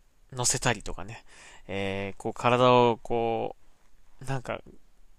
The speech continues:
自由に動かしたいという方はヒーローの、ゆったりした、えー、ヒーローのモデルの方がいいかなと思いますが、はい。まあ、結構大きいモデルなんでね、うん。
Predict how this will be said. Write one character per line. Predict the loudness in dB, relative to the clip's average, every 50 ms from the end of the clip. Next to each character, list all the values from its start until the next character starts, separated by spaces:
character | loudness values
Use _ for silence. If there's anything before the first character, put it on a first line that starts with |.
| _ -20 -20 _ -20 -20 -14 -8
自 | -4 0 0
由 | 2
に | 2 0 -2 -2
動 | -2 -4
か | -4 -4
し | -4 -4
た | -4 -4
い | -2
と | -2 -4
い |
う | -2
方 | 0 0 2 2
は | 2 0
ヒ | 0 0 -2 0
ー | 0
ロ | 2 0 0 0
ー | -2
の、 | -4 -8 -8 -10 -10 -12 -16 -18 -18 -18 -20 -12 -8
ゆ | -8 -8
っ |
た | -2 -2 -2
り | -2 -2
し | -4
た、 | -6 -6 -6 -8 -10 _ -20 -20 -20 -20 _ -16 -14
え | -12 -10 -10 -10 -12
ー、 |
ヒ | -10 -8 -8 -6
ー | -6
ロ | -6 -6
ー | -8
の | -8
モ | -12 -10
デ | -10 -12
ル | -14 -14
の | -16
方 | -14 -14 -10
が | -10 -10
い | -10
い | -10
か | -12 -14 -14
な | -14 -16 -16
と | -16 -16 -16
思 | -16 -16 -16 -18
い | -20
ま | -18 -16
す | -14 -14 -14
が、 | -14 -20 -20 _ -20 -20 -20 -20 -20 -20 -20
は | -20
い。 | -20 -20 -20 _ -20
ま | -18 -16 -8
あ、 |
結 | -6 -4 -4 -4
構 | -4
大 | -8 -8 -4
き | -2 -2
い | 0
モ | 0 -2
デ | -2 -4
ル | -6 -6
な | -10
ん | -14
で | -14 -16
ね、 | -18 -18 -18 -18 -20 -20 -20 -20 -20 -20 -20 -20
う |
ん。 | -20